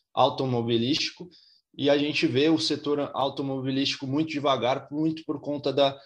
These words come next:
da pandemia, né? Então, não tem vendido carros, então automaticamente cai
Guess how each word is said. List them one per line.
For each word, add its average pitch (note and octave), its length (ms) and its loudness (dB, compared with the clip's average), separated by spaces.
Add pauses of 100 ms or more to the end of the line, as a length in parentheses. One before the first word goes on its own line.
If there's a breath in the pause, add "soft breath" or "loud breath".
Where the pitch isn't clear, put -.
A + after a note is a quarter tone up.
(240 loud breath)
da C3+ 140 2
pandemia, C3+ 640 2
né? A#2 280 -4
Então, A#2+ 360 -2
não A#2+ 220 0
tem B2 240 -2
vendido A#2+ 400 -2
carros, C#3+ 720 0
então C3+ 400 0
automaticamente C3 880 -2
cai C3 380 4